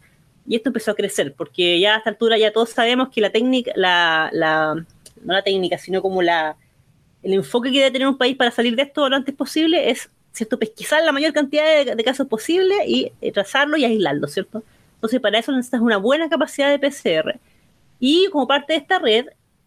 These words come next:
acá en la Universidad de La Serena se implementó un laboratorio.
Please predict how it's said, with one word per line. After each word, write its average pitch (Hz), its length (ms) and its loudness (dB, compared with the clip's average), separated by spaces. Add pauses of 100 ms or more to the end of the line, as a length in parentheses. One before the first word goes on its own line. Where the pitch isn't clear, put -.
acá 220 280 0
en 240 80 -2
la 240 180 2
Universidad 240 260 0
de 247 60 0
La - 60 -10
Serena 277 360 0
se 247 140 -4
implementó 240 540 0
un 254 80 0
laboratorio. 226 680 0